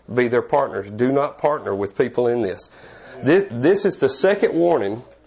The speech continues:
by Paul. Do not partner with these people and their sin. It's pretty plain.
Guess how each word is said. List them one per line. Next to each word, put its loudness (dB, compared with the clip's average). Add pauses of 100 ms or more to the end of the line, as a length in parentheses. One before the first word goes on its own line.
(160)
by 4
Paul. 2 (320)
Do 2
not 2
partner 0
with 0
these 2
people 0
and 0
their 0
sin. -4 (360)
It's -8
pretty -2
plain. -2